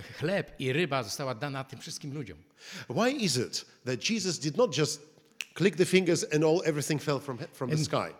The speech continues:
Speaker 1: dlaczego Jezus nie kliknął w palce, nie stryknął w palcami i cały ten, te pożywienie, chleb spadł z nieba?
Speaker 2: Uh, why did he tell the disciples, „You give them something to eat”?
Speaker 1: Dlaczego Jezus powiedział do uczniów, „Wy dajcie im jeść”?
Speaker 2: Well,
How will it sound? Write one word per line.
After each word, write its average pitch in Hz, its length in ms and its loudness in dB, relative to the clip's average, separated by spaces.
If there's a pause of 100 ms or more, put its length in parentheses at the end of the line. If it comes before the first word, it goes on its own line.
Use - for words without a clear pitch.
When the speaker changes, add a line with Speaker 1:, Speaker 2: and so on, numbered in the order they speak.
Speaker 1:
dlaczego 294 320 0
Jezus 233 360 2
nie 202 140 6
kliknął 247 380 0
w - 120 -16
palce, 196 440 8
nie 190 220 4
stryknął 226 380 2
w - 40 -10
palcami 208 460 2 (160)
i 170 80 -6
cały 214 220 2
ten, 190 220 -2 (340)
te 196 120 4
pożywienie, 180 400 0
chleb 214 320 0
spadł 170 360 0
z 127 80 -2
nieba? 127 260 2 (360)
Speaker 2:
Uh, 131 80 -2
why 220 160 4
did 165 180 -2
he 156 140 -2 (260)
tell 131 180 -4
the 110 80 -6
disciples, 110 520 -4 (200)
„You 127 420 10 (220)
give 113 160 -2
them 92 120 -8
something 101 380 -4
to - 60 -10
eat”? 87 300 -12
Speaker 1:
Dlaczego 285 360 2
Jezus 254 280 4
powiedział 233 320 6
do 185 240 6
uczniów, 180 440 -2
„Wy 269 180 4
dajcie 139 340 4
im 110 120 0
jeść”? - 340 -10 (760)
Speaker 2:
Well, 202 280 4